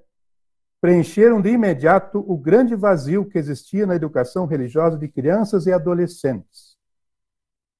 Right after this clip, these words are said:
É incalculável o resultado espiritual que resultou e resulta desta obra editorial. É assim: quando uma tarefa começa em nome de Deus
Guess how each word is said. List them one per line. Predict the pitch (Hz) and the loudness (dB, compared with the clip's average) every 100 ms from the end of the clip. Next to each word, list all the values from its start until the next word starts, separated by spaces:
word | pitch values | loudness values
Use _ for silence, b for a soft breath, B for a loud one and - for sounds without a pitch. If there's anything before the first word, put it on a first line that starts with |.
| _ _ | _ _
É | 160 | 2
incalculável | 175 262 - 214 190 170 139 156 165 135 | 6 4 4 4 4 0 4 4 6 4
o | 131 | 4
resultado | 139 135 123 113 165 160 | 2 2 -4 0 0 0
espiritual | 143 - 156 131 123 120 156 196 202 | -2 -4 -4 -4 -2 2 4 4 0
que | 185 | 0
resultou | 151 147 139 113 156 196 226 - _ _ - | 2 2 -2 -2 0 0 0 -6 _ _ -4
e | 185 | 2
resulta | 170 165 113 202 254 - 131 98 _ _ _ | 4 4 2 2 2 0 -6 -6 _ _ _
desta | - 131 190 190 - | -2 4 4 2 -2
obra | 156 156 170 175 175 175 _ _ _ _ _ _ _ | 0 2 0 0 -4 -6 _ _ _ _ _ _ _
editorial. | - 208 160 165 170 151 110 - _ _ _ _ _ _ _ _ _ _ _ _ _ _ _ _ - | 2 4 2 2 2 2 0 -6 _ _ _ _ _ _ _ _ _ _ _ _ _ _ _ _ -4
É | 160 | 0
assim: | 170 - 196 104 _ _ _ _ _ _ _ _ _ - | 0 0 -2 -2 _ _ _ _ _ _ _ _ _ 0
quando | 156 170 | 2 2
uma | 151 135 | 2 0
tarefa | 110 110 107 165 208 247 | 0 -2 2 2 2 -2
começa | 247 247 175 156 - | 0 0 0 0 -4
em | 120 | -8
nome | 113 151 196 | -6 -4 -4
de | 214 | -4
Deus | 214 147 143 - - | -2 0 0 -4 -20